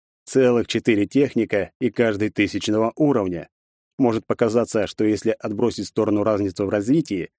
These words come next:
то они не очень опасны. Ничего подобного. Да каждый из этих маньяков наверняка собрал ни одного боевого дроида, а это уже серьёзный минус.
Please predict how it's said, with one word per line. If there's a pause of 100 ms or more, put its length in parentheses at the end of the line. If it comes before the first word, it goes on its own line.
(240)
то
они
не
очень
опасны. (200)
Ничего
подобного. (460)
Да
каждый
из
этих
маньяков (260)
наверняка
собрал
ни
одного
боевого
дроида, (300)
а
это
уже
серьёзный
минус.